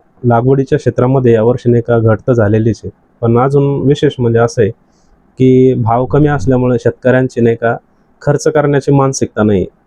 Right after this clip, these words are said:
अ, त्याच्यामुळे शेतकरी, अ, जे आहेत तर ज्या, जसं मागच्या व-, मागील वर्षी जसा खर्च करत होते अद्रकीसाठी की हे औषध सोडा, ते खतं सोडा, हे सोडा, ते सोडा, याने अद्रक वाढते, त्यानं पंजा वाढतो, यानं कंद वाढतात, तर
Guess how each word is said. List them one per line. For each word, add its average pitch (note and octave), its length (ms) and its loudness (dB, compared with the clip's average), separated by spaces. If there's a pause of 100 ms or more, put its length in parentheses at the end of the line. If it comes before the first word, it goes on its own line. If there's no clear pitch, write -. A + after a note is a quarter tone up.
(120)
अ, G#2 220 -2
त्याच्यामुळे A#2+ 600 0
शेतकरी, A#2 680 0
अ, G#2 520 -4 (100)
जे A2 120 0
आहेत A#2 240 2
तर - 360 -4
ज्या, A2+ 200 0
जसं B2+ 260 0
मागच्या B2+ 400 0
व-, C3 180 2
मागील C3 300 0
वर्षी C3+ 360 0 (880)
जसा B2 300 -2
खर्च B2+ 260 -4
करत C3+ 320 -2
होते G2+ 240 0 (140)
अद्रकीसाठी G#2 680 -2
की G2+ 160 -4
हे G#2+ 120 0
औषध A#2 380 0
सोडा, G2 280 -2
ते A2 220 -6
खतं G#2 200 -4
सोडा, G2 300 -2
हे G#2 200 0
सोडा, G2+ 260 0
ते G#2 200 -2
सोडा, G2+ 280 0
याने G2+ 260 0
अद्रक G2+ 360 -2
वाढते, G2 360 -2
त्यानं G2+ 240 -8
पंजा G2+ 320 -4
वाढतो, G2 320 -2
यानं G2 200 0
कंद G2 260 -6
वाढतात, G2 340 -4 (100)
तर G2+ 40 -12